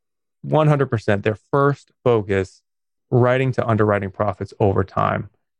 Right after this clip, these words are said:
And so this pool of capital, which it's no secret in the industry that you can write business. I write Robert a policy. He gives me, you know,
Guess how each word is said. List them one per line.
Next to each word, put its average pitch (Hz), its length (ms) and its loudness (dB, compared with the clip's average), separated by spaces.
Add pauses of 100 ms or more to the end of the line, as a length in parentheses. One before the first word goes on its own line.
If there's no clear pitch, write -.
(140)
And 107 140 0
so 104 240 0
this 101 320 -2 (300)
pool 160 320 4
of 113 140 -4
capital, 123 580 0 (100)
which 117 420 -6
it's 120 160 -6
no 190 140 2
secret 113 560 -4 (420)
in 117 100 0
the 110 100 0
industry 110 420 -2
that 98 260 0 (120)
you 120 100 -2
can 110 180 0
write 120 280 -2
business. 117 560 -4 (300)
I 120 80 0
write 113 220 2
Robert 117 300 2
a 110 60 0
policy. 117 560 2
He 113 80 2
gives 107 240 -4
me, 110 240 -4
you 113 80 -4
know, 104 240 0